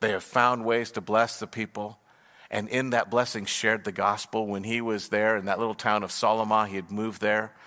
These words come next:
Uh, not very many, but all of these compassion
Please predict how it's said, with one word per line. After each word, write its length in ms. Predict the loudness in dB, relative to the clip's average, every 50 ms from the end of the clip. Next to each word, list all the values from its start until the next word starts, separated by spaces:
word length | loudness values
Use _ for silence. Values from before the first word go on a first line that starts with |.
| -20 -20 -20 -20 -20 -20 -20 -20 -20 -18 -6 0
Uh, 260 | 2 2 4 4 2 2
not 220 | 2 2 2 2 4
very 200 | 4 4 4 4
many, 220 | 2 0 0 0
but 160 | 0 0 2
all 220 | 4 6 6 4 4
of 140 | 0 -2 -2
these 260 | -4 -2 -2 -4 -6
compassion 880 | -6 -8 -8 -8 -6 -4 0 0 0 0 0 0 0 0 -2 -2 -6